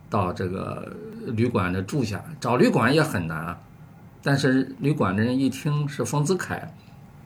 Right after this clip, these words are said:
了解知道他嘛，马上说：“我给你找个地方。”就把自己的那个旅馆的主人或者是，呃，邮政系统的什么局长自己的房子让他住，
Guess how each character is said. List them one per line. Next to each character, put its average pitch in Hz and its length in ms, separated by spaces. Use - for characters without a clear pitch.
了 117 360
解 117 180
知 170 180
道 156 140
他 104 200
嘛， 87 200
马 90 120
上 92 140
说 107 180
：“我 107 140
给 113 100
你 101 140
找 98 140
个 85 100
地 - 100
方。” 90 140
就 143 120
把 104 140
自 202 240
己 - 220
的 110 160
那 135 140
个 131 240
旅 165 260
馆 104 380
的 113 140
主 92 320
人 107 240
或 175 220
者 127 160
是， 104 380
呃， 101 260
邮 123 320
政 214 260
系 156 240
统 113 260
的 92 300
什 - 160
么 131 80
局 196 280
长 90 420
自 - 240
己 113 120
的 98 100
房 95 320
子 95 100
让 82 140
他 85 120
住， 110 280